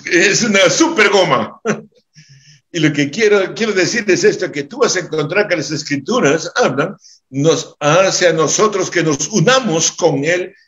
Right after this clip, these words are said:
y esa unión con Él no, no toma lugar porque estamos unidos por fe. Dios tiene una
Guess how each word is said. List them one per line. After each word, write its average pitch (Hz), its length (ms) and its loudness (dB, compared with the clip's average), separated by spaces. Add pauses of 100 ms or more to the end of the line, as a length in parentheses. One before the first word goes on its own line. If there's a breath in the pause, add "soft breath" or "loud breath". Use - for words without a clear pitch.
y 123 160 2
esa 226 380 0
unión 175 440 0
con 156 260 -4
Él 190 360 0
no, 143 580 -10 (100)
no 151 360 -8
toma 247 260 4
lugar 170 560 2 (440 loud breath)
porque 160 360 0
estamos 226 480 0
unidos 170 800 0
por 190 300 2
fe. 139 440 0 (640)
Dios 135 800 -2
tiene 170 280 2
una 165 220 0